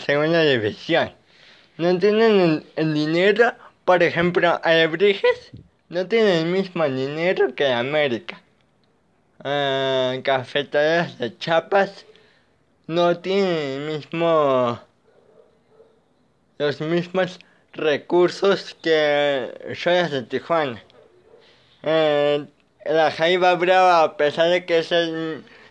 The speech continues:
de que es parte del mismo dueño de Santos, no tiene los mismos recursos. Entonces, ¿cómo van a tener infraestructura si no tienen mucho, mucho dinero?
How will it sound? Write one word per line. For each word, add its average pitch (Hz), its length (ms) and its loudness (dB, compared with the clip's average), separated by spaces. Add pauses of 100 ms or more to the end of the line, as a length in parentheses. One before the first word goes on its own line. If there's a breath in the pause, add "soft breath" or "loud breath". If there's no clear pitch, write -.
(100)
de 160 160 -6
que 180 300 0
es - 240 -8 (600)
parte 202 400 2
del 165 400 -2
mismo 175 400 -4
dueño 185 360 0
de 170 200 2
Santos, 185 540 -4
no 180 240 -4
tiene 190 400 -6
los 117 200 -8
mismos 151 720 -4 (600 soft breath)
recursos. 170 760 -4
Entonces, 160 580 -4
¿cómo 214 280 4
van 220 280 4
a 202 40 2
tener 185 420 2
infraestructura 180 960 -2 (680 loud breath)
si - 180 -10
no 190 240 -2
tienen 202 400 2
mucho, 175 580 0
mucho 156 420 -2
dinero? 131 600 -2